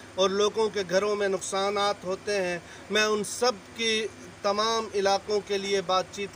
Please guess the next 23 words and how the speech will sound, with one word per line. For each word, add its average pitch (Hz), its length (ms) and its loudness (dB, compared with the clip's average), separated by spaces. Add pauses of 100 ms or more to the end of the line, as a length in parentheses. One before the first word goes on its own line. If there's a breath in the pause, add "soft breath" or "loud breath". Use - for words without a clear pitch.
कर 185 120 0
रहा 196 260 2
हूँ 175 260 -2 (380 loud breath)
कि 202 320 4 (120)
जिनसे 226 380 2
हो 214 220 0
सके 214 400 -2
वो 202 160 0
इन 196 120 2
इलाकों 180 440 2
के 180 160 -4
साथ 170 180 -2
ताउन 175 480 -2
करें। 196 360 0 (320 loud breath)
यूनियन 233 460 2
कौंसिल 226 440 0
लखानी 214 640 0
ख़ास 214 500 2
तौर 208 220 4
पर 196 280 2 (400 loud breath)
पिछली 254 460 -2
हुकूमत 214 540 0 (120)
में 202 340 2